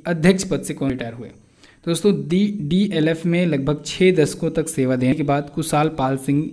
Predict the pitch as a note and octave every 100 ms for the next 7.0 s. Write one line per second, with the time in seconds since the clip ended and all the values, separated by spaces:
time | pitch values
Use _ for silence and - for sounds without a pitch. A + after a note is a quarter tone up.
0 | C#3 C3 B2+ C#3+ D3 E3+ E3+ D#3 D#3 D#3
1 | D3 F3 - - - _ _ - G3 G#3
2 | G3 G3+ F3 E3+ G3 E3+ D3+ D#3 F3+ F#3
3 | D#3+ D#3+ F3+ E3 D3+ D#3+ F3 D3 C3+ C#3
4 | C#3 F3+ F3+ C#3+ C3+ F#3 F#3 - - -
5 | - D3+ D3+ D#3 F#3+ F#3 D#3+ D#3+ F3+ F3
6 | D#3+ E3+ - G3 F3+ C3+ B2+ F3 F3